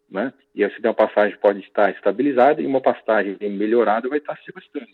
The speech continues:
As taxas são altas. Quando você coloca isso num modelo matemático, assim, robusto, como foi o que a gente usou, você vê que o aumento da demanda, no fim das contas, você consegue reduzir as emissões,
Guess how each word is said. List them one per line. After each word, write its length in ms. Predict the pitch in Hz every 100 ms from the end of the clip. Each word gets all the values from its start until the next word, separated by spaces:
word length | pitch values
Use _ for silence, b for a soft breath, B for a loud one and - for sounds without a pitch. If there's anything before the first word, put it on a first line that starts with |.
| _
As 80 | _
taxas 300 | - - - -
são 120 | -
altas. 280 | - - - _ _ b b b _ -
Quando 200 | 127 147
você 200 | 147 151
coloca 480 | 131 120 107 113
isso 220 | 104 - 107
num 80 |
modelo 400 | 104 98 104 98 101
matemático, 880 | 98 - 98 98 127 - - 95 90 95
assim, 500 | 87 - 98 87 82
robusto, 480 | 95 92 117 139 -
como 200 | - 104
foi 220 | - 98
o 40 | 92
que 120 | -
a 60 | 98
gente 280 | 101 - 101
usou, 400 | 95 120 165 - b b b _ 113
você 240 | 107 110
vê 80 | 117
que 100 | 139
o 40 |
aumento 400 | 127 117 147 147
da 160 | 123 113
demanda, 500 | 113 107 110 135 123 -
no 80 | 330 -
fim 120 | -
das 220 | - -
contas, 440 | - 233 165 - 104 _ -
você 360 | 120 117 123
consegue 420 | 117 120 127 127
reduzir 520 | 113 127 151 104 120 143
as 80 |
emissões, 420 | 131 107 - -